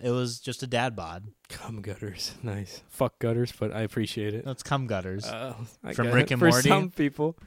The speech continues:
Speaker 2: cum, they're fuck,
Speaker 1: <laughs>
Speaker 2: they're
Speaker 1: Rick
Speaker 2: cum
Speaker 1: and
Speaker 2: gutters.
Speaker 1: Morty call it cum
Speaker 2: I thought they were
Speaker 1: gutters.
Speaker 2: fuck gutters. I'm pretty
Speaker 1: They,
Speaker 2: sure
Speaker 1: they are called fuck gutters, but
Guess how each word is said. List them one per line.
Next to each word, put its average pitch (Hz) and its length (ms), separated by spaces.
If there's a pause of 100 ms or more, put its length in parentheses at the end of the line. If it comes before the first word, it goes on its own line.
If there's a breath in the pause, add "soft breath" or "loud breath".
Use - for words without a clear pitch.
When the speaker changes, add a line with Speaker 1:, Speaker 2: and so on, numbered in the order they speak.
(220 soft breath)
Speaker 2:
cum, 175 300
they're 165 140
fuck, - 300 (100)
Speaker 1:
<laughs> - 60
Speaker 2:
they're 165 120
Speaker 1:
Rick 143 140
Speaker 2:
cum 156 180
Speaker 1:
and 202 80
Speaker 2:
gutters. 285 140
Speaker 1:
Morty 170 280
call - 340
it 185 140
cum 196 340
Speaker 2:
I 151 40
thought 170 140
they 175 80
were 151 80
Speaker 1:
gutters. - 140
Speaker 2:
fuck 139 220 (100)
gutters. 110 540
I'm 117 100
pretty 131 220
Speaker 1:
They, 156 260
Speaker 2:
sure 110 180
Speaker 1:
they 147 160
are 139 180
called 104 460
fuck - 320
gutters, 92 420
but 95 240